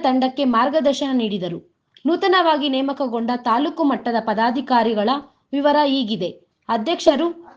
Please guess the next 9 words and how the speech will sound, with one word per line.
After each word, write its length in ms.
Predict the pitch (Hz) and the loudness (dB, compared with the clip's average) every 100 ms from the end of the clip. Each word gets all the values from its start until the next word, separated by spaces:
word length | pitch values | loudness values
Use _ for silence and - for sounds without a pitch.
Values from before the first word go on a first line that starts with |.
| - | 0
ಆರ್ 200 | 233 311 | 4 4
ಪ್ರಕಾಶ್ 440 | 311 269 285 294 - 269 | 2 0 2 0 0 0
ತಾಲುಕುಂಟೆ, 560 | 240 254 262 247 254 320 320 _ - | 2 0 -2 -4 -2 -2 -4 _ -14
ಉಪಾಧ್ಯಕ್ಷರು 720 | 254 339 269 302 - 277 330 330 - _ - | -2 0 0 -2 -2 0 0 -4 -10 _ 0
ಆನಂದ್ 440 | 233 285 339 330 | 2 2 0 -2
ಕುಮಾರ್ 420 | - 254 269 277 - _ | -2 0 2 0 -6 _
ಕೆ 120 | 269 269 | -4 0
ಎಚ್ 260 | 262 226 - _ _ _ _ _ | 0 -2 -12 _ _ _ _ _
ಕಂಬಿಪುರ, 460 | 240 240 285 - | -2 0 0 0